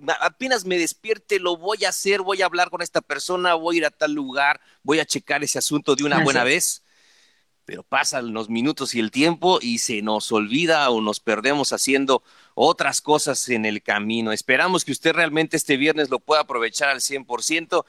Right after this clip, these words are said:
Speaker 1: y pueda, eh, dar ese primer paso. Eh, qui-, quizá concretar la tarea pueda ser difícil para todos nosotros, pero por lo menos dar el primer paso. Y una vez que nos encarrilamos, una vez que nos encaminamos,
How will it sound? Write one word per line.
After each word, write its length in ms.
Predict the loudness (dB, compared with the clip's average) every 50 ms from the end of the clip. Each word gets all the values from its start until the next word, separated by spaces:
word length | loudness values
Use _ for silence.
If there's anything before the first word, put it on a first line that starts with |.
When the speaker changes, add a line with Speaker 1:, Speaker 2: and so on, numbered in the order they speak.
| _ _ _ _ _ _
Speaker 1:
y 140 | -6 -6 -4
pueda, 500 | _ 2 2 4 4 4 2 0 -2 _ _ _ _
eh, 240 | -4 -2 0 0 0
dar 260 | 0 0 0 2 2 2
ese 220 | 2 2 2 0
primer 460 | 0 0 0 0 2 2 2 0 -2 _
paso. 460 | -4 -4 -4 -4 -6 -8 -8 -10 -12 -8
Eh, 140 | -6 -4 -4 -4 -8 _ -20 _
qui-, 220 | -20 -20 -20 -20 _
quizá 320 | -2 0 2 2 2 2 2
concretar 580 | 2 2 2 2 -2 -2 0 2 2 2 2
la 160 | 2 0 0
tarea 400 | 0 0 0 2 2 2 2 0 0 -8 -18 -4
pueda 220 | _ 0 2 2 2
ser 180 | 2 0 0
difícil 460 | 0 -2 -4 -4 -4 -2 -2 -2 0 0
para 260 | 2 0 0 0 2
todos 200 | 2 2 2 2
nosotros, 520 | 0 0 0 0 0 0 0 -2 -2 -4 -10 _ _ _ -20 -20 _ _ _
pero 300 | 2 4 4 4 4 4
por 180 | 4 4 6
lo 80 | 6 4
menos 300 | 4 2 2 2 2 2
dar 160 | 4 4 4
el 120 | 4 2
primer 340 | 2 -2 0 0 0 0 0
paso. 300 | _ 0 0 0 -2 -2
Y 60 | 0
una 140 | 2 2 2
vez 180 | 2 0 -2 -2
que 120 | -2 -2
nos 220 | -2 -2 -2 -2 -4
encarrilamos, 920 | -6 -6 -4 -2 0 0 0 0 -2 -2 0 0 0 -2 -4 -6 -6 -6
una 180 | -4 -4 -2 -2
vez 260 | -2 -2 -2 -4 -4
que 140 | -6 -6 -6
nos 200 | -4 -6 -6 -6
encaminamos, 1000 | -8 -10 -8 -4 -4 -4 -2 -2 -2 0 0 2 2 2 2 2 0 -6 -8